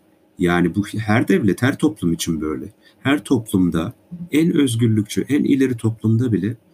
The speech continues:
e, bir grup insanı gösterip çok manyak bir fikrin toplumda var olduğunu söyleyebilirsin. Bu çok zor bir şey değil yani. En ileri yerli,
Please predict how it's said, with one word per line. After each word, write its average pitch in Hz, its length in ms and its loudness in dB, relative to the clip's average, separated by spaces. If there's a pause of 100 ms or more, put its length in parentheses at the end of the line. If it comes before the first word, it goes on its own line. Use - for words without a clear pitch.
(460)
e, 92 40 -4 (440)
bir 147 180 4
grup 123 240 0
insanı 117 360 4
gösterip 110 480 0
çok 165 200 -6
manyak 127 580 2
bir 104 100 0
fikrin 98 440 -4
toplumda 101 500 -2
var 98 220 0
olduğunu 90 440 -4 (680)
söyleyebilirsin. 95 840 0 (540)
Bu - 140 -10
çok 107 240 -2
zor 104 200 2
bir 92 80 -8
şey 98 260 0
değil 95 220 2
yani. 78 280 -6 (480)
En 139 200 2
ileri 107 260 4
yerli, 101 340 0